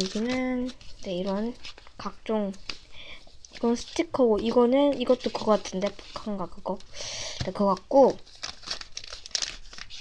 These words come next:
네, 이거는 얘랑 같이 들어있던 거고. 어, 초아, 이거 스티커. 초아라고 여기 뒤에까지 이렇게 잘 써주셨네요.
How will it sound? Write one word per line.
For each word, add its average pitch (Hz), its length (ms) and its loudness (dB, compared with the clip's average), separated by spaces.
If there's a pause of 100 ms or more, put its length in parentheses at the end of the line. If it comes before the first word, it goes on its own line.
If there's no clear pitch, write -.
(1400)
네, 208 80 4
이거는 226 540 8
얘랑 202 280 8
같이 202 400 0
들어있던 190 420 4
거고. 180 380 2 (1160)
어, 190 160 2
초아, 294 500 8 (100)
이거 196 220 2
스티커. - 560 -2 (1040)
초아라고 320 520 12
여기 190 200 6
뒤에까지 220 600 8 (300)
이렇게 214 100 0
잘 190 180 4
써주셨네요. 254 720 6